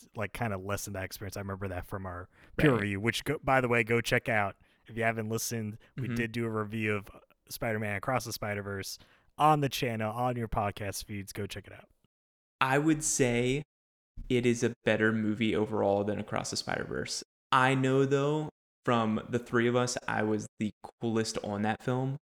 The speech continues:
Speaker 2: So there's that. I think Into the Spider-Verse is a better overall film still to this point, just because it's a concise story and we can, like,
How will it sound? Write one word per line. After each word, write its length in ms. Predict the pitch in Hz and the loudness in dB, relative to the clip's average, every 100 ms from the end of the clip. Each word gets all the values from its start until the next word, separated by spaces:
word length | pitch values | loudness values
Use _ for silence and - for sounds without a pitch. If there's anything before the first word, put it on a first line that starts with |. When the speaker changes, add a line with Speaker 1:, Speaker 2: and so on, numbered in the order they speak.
| - | -6
Speaker 2:
So 460 | - 107 95 92 90 _ _ | 2 4 4 2 -4 _ _
there's 180 | 120 110 | -2 -2
that. 300 | - 98 107 - | 0 0 0 -4
I 80 | 117 | -4
think 240 | - 117 - | 0 0 0
Into 220 | 123 123 | -4 0
the 80 | 117 | 0
Spider-Verse 540 | - 120 117 117 117 | 2 2 2 2 0
is 100 | 104 | -4
a 40 | 104 | -4
better 360 | 98 107 - | 0 2 2
overall 440 | 110 110 107 107 110 | 0 0 2 4 2
film 520 | - 139 135 135 139 - _ _ - | 0 0 2 2 -2 -6 _ _ -8
still 460 | - 120 110 127 135 _ - | 0 4 4 4 -2 _ -6
to 80 | 131 | 0
this 140 | 131 | 0
point, 380 | 131 143 143 - | 0 -2 -2 0
just 160 | 135 135 | 0 2
because 180 | 135 131 | 2 2
it's 160 | 139 - | -2 -6
a 40 | 127 - _ - | -10 -10 _ -6
concise 760 | 135 123 - 120 123 - - - _ _ - | -4 -2 -2 -2 -2 -4 -4 -6 _ _ -8
story 720 | - - 117 117 117 120 117 | -6 0 2 4 4 4 2
and 120 | 123 | -2
we 60 | 113 | -6
can, 160 | 117 113 | -4 -4
like, 240 | 107 | -4